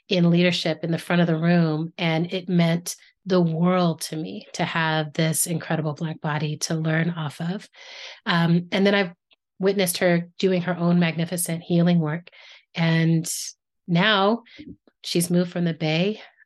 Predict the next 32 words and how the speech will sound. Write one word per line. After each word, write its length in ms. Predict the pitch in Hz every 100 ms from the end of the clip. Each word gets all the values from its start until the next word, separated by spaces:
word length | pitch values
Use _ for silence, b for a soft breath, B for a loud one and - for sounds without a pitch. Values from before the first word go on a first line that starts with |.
| -
up 200 | 175 170
into 180 | 156 170
the 120 | 160
Northeast, 560 | 156 151 180 190 -
into 180 | 165 -
Massachusetts, 880 | 156 151 165 - 226 220 208 202 - B B B B -
and 580 | 165 165 165 165 170
following 500 | - - 175 180 175
love, 540 | 165 160 170 170 170 - _ -
following 260 | 160 165
her 100 | 165
heart, 380 | - 165 165 170 b b b _
following 580 | - 165 165 160 160 151 -
the 80 |
wisdom 340 | 160 170 170 160
of 100 | 151
the 100 | 160
universe. 680 | 160 160 156 165 - - - _ _ _ _ _ _ _ _ _ _ _ _ _
Mawulisa, 1200 | 180 170 175 190 180 185 175 156 151 - 147 147 - _ _ _ -
here 140 | 214
you 180 | 254 269
are. 460 | 233 277 302 220
I'm 120 | 196 202
so 200 | - 208
excited 340 | 208 254 254
to 80 | 254
get 140 | 233
to 100 | 233
talk 340 | - 220 262 254
with 200 | 220 -
you. 320 | 165 160
<laughs> 20 | 202